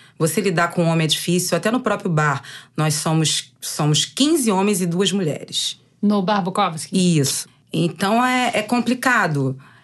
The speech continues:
Speaker 1: É, então, assim, eu posso falar que eu tive sorte, entrei numa ótima empresa. E lá eles dão prioridade a trabalhar com mulheres.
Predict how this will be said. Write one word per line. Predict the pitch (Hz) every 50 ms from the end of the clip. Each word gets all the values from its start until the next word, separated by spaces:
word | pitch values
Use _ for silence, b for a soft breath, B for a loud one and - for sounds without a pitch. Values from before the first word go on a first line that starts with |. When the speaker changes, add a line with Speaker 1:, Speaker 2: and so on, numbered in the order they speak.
| B B B -
Speaker 1:
É, | 156 156
então, | 170 175 160 - 208 214
assim, | 220 - -
eu | 226 220
posso | 240 247 233 -
falar | - 226 202 202 214 226
que | 226 240 226
eu | 226 226 220
tive | - - 202 196
sorte, | - - 214 214 226 262 254 - 226
entrei | 208 - 202 190
numa | 196 196 190 180 175
ótima | 175 190 214 - - 214 190
empresa. | 180 - 156 156 151 170 190 220 311 359 359 - b b b b b b b b
E | 220 226
lá | 220 202 208
eles | 214 220 233 - -
dão | - 226 269 277
prioridade | - 254 226 214 214 165 175 180 180 208
a | 202
trabalhar | 214 202 180 190 185 190 190
com | 190 - 226
mulheres. | 240 247 190 165 151 143 135 131 139 135 - - -